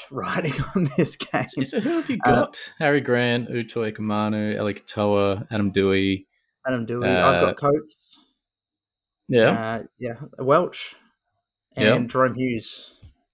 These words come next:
Speaker 2: Oh, well, but yeah, potentially.
Speaker 1: Yeah,
Speaker 2: <laughs> So
Speaker 1: hopefully.
Speaker 2: that's, you are hoping for a bloodbath in this game. Jeez, you
Speaker 1: Oh,
Speaker 2: kind of
Speaker 1: yeah.
Speaker 2: owed it. It's been two bad games, well,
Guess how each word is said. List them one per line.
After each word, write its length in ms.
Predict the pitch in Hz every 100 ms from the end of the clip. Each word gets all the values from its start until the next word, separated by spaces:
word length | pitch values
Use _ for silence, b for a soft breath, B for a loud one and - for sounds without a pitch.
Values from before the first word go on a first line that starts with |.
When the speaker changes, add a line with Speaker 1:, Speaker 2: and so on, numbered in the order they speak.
| _ _ - -
Speaker 2:
Oh, 200 | 156 127
well, 220 | 92 92 82
but 100 | 85
yeah, 160 | 85
potentially. 640 | - - 101 - 98 117 143 B B B B B B _ -
Speaker 1:
Yeah, 360 | 127 123 -
Speaker 2:
<laughs> 60 | 139
So 140 | - -
Speaker 1:
hopefully. 380 | 156 - -
Speaker 2:
that's, 200 | - - - B B B B B B B
you 160 | 147 226
are 140 | 170
hoping 260 | 131 139 135
for 120 | 113
a 60 | 98
bloodbath 600 | 92 104 117 98 90 104
in 120 | 92
this 160 | 90 -
game. 360 | 98 87 90 _
Jeez, 280 | - 104 92
you 100 | 107 139
Speaker 1:
Oh, 260 | 139 135
Speaker 2:
kind 160 | 120 160
of 60 |
Speaker 1:
yeah. 60 | 98
Speaker 2:
owed 200 | 117 123
it. 100 | 101
It's 120 | 104
been 160 | 120 107
two 180 | 131 135
bad 240 | 113 104
games, 360 | 101 104 104 -
well, 240 | 90 82